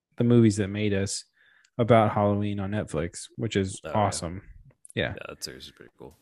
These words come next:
Speaker 1: Uh, and there's an episode about Halloween, and that opening tracking shot, um,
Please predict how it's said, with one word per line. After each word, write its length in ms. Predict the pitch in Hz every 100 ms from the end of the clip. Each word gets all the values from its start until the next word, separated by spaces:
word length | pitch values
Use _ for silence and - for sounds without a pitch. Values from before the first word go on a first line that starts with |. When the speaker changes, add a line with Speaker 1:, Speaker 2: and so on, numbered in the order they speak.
| _ _ _ _ _ _ _ _ _ 131
Speaker 1:
Uh, 40 |
and 240 | 120 113 117
there's 160 | 107
an 80 | 117
episode 280 | 113 113 117
about 180 | 110 101
Halloween, 600 | 107 104 107 107 101 98
and 540 | 110 107 104 101 95 - _ _ _ - 147
that 220 | 123 104
opening 500 | 123 120 120 113 107
tracking 520 | - 117 110 - 101
shot, 420 | - 101 90 - - - - - 117
um, 460 | 107 101 98 98